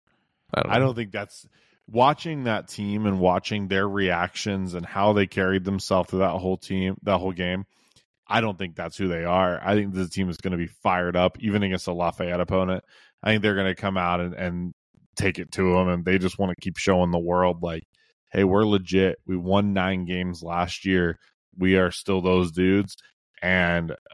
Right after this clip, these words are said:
Speaker 2: yeah, I mean, again, for, for a different reason than Charleston Southern going to Clemson, I don't feel great for the Lafayette kids. I, I think that this is gonna be,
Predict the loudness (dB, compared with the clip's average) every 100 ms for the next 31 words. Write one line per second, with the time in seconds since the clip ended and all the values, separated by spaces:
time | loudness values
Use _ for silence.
0 | -10 -6 -4 -4 -4 -2 -2 -6 -10 _
1 | -6 -4 0 2 0 -2 -4 -2 0 0
2 | -4 -4 0 2 2 2 0 -2 -2 -2
3 | 0 2 2 0 -6 -20 _ -4 -2 2
4 | 4 2 -2 0 2 2 2 2 2 -2
5 | -4 -4 -2 -4 -2 -2 -2 -10 _ 2
6 | 2 2 0 -2 -2 -4 -4 -4 -2 -4
7 | -2 -2 -2 -2 0 0 0 -8 _ _
8 | _ -4 0 2 2 -2 -4 -4 -4 -4
9 | -2 -2 -2 -4 -4 -2 0 0 -2 -2
10 | 0 2 0